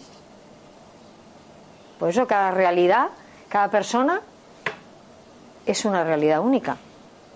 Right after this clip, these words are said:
naturalmente. Que cada uno de nosotros se fabrica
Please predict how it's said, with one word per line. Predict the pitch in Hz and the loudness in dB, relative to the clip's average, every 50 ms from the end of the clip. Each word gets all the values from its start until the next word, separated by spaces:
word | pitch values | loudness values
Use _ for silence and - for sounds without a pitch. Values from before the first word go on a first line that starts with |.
| - - - | -20 -12 -8
naturalmente. | 175 170 165 160 156 185 165 165 160 156 165 202 240 247 294 202 - - - - - - - - - - - - - - - - - - - - - - - - - - - - - - - - - - - - - - | -4 -2 -2 -2 0 0 0 0 0 -2 -4 -4 -4 -4 -4 -4 -6 -8 -20 -20 -20 -20 -20 -20 -20 -20 -20 -20 -20 -20 -20 -20 -20 -20 -20 -20 -20 -20 -20 -20 -20 -20 -20 -20 -20 -20 -20 -20 -20 -20 -20 -20 -16 -8
Que | - 175 170 170 170 - - - - - - - - - | -2 0 0 0 0 -2 -6 -10 -20 -20 -20 -20 -12 -4
cada | - 208 220 220 214 190 170 | -2 0 0 2 2 0 0
uno | 170 175 170 160 | 0 0 -2 -2
de | 160 160 | -2 -2
nosotros | 160 156 - 262 262 262 320 339 392 392 - - - - - - - - - - - - - - - - - - - - - - - - - - - - - - - - - - - - - | -2 -2 -2 -2 0 0 2 0 0 0 -2 -12 -16 -20 -20 -20 -20 -20 -20 -20 -20 -20 -20 -20 -20 -20 -20 -20 -20 -20 -20 -20 -20 -20 -20 -20 -20 -20 -20 -20 -20 -20 -20 -20 -20 -16 -8
se | - - - - 202 185 170 | -4 -2 0 2 0 0 0
fabrica | - 196 170 170 196 240 247 226 233 - 180 - - | 0 -2 -2 0 2 2 0 0 0 -2 -4 -4 -4